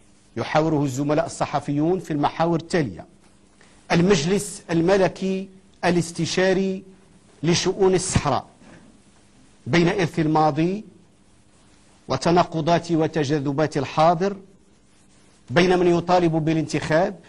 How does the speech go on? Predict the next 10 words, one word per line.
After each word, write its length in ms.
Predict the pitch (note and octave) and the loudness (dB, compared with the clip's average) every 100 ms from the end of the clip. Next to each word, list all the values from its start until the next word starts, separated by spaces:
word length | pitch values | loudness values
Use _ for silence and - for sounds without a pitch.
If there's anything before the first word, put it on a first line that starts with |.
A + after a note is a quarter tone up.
| _ _ - | _ _ -4
ويرفض 400 | C#3+ C#3 - C#3 | -2 -2 -4 -6
التعيين، 680 | C3+ C3+ C#3 E3 G3 G#3+ G3 - _ _ _ _ _ _ A#2+ | -4 -4 0 0 0 -4 -12 -20 _ _ _ _ _ _ 0
بين 260 | E3+ F#3 | 4 4
من 140 | F#3+ F3+ | 4 2
يحتج 400 | - - E3 C#3+ | 0 -2 0 2
على 240 | D3 D#3+ | 2 2
إقصائه 640 | F3 - - F3 - G#3 E3+ - - _ _ - | 0 -8 -2 2 2 0 -6 -12 -20 _ _ -6
وتهميش 520 | D3 - C3+ D#3+ - | -4 -2 0 0 0
دوره 360 | C#3 F3 F#3+ F#3 - - - _ _ _ - | 0 2 2 2 -2 -20 -20 _ _ _ -4
للمساهمة 1000 | D#3+ E3+ E3 - D3+ F3 E3+ D#3+ F3 E3+ | 0 2 0 0 2 2 0 0 -2 -2